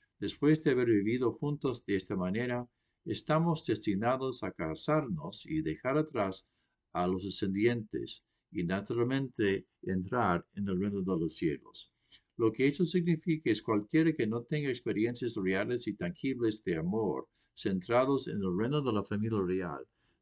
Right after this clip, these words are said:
no puede ingresar al reino de los cielos. Está muy claro. Muy importante. El Padre verdadero, una vez más, enfatiza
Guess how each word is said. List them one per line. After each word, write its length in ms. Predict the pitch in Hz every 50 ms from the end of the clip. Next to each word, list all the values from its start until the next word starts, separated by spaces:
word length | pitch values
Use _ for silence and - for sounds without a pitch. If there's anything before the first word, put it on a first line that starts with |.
| -
no 300 | - 113 123 156 175 175
puede 320 | - - 160 147 135 139 131
ingresar 600 | 120 107 95 92 87 - - 120 117 117 113 90
al 120 | 92 98
reino 260 | 90 98 104 104 104 101
de 140 | 101 104 92
los 180 | 95 90 -
cielos. 540 | - - 92 80 71 - - - - - - -
Está 260 | 110 107 - - 107
muy 140 | 104 98 90
claro. 340 | 90 - 82 - - - _ _ _ _ _ _ _ _ _ _ _ _ _ _ _ _ _ _ _ _ _ _ _ _ _ _ _ _ _ _ _ _ _ _ _ _ - -
Muy 280 | 92 92 92 101 104 107
importante. 720 | 104 95 - 95 82 78 - - - - - _ - - _ _ _ _ _ _ _ _ _ _ _ _ _ _ _ _ _ _ _ _ _ _ _ -
El 180 | 104 104 107 107
Padre 360 | - 143 170 180 196 180 156
verdadero, 640 | 131 117 98 95 95 98 104 104 110 113 113 117 -
una 220 | 123 127 131 123
vez 440 | 110 113 113 117 117 117 - - - _ _ _ -
más, 500 | 95 95 98 90 82 76 73 - - - -
enfatiza 800 | 98 92 90 101 95 - - 147 147 135 - - 95 82 82 -